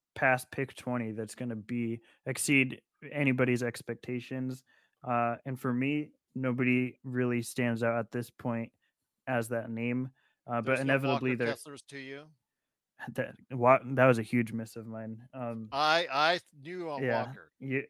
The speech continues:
Speaker 1: you liked Walker for sure. I was very low on him, a-, a-, and stand corrected on that.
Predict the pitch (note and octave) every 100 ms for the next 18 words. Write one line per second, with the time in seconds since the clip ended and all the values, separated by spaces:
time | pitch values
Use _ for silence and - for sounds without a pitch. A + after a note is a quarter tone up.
0 | _ C3 C#3 D3+ B2+ B2 B2+ B2 A#2+ A#2
1 | - A2 - A2+ A#2+ A#2+ A2 - C3 B2
2 | A#2 A#2 A#2 A#2 A#2 A#2 - B2 A2+ A2
3 | A#2+ A#2 B2 B2 A2 - A#2 A2+ - A#2
4 | A2 A#2 G#2+ G#2+ A2 A2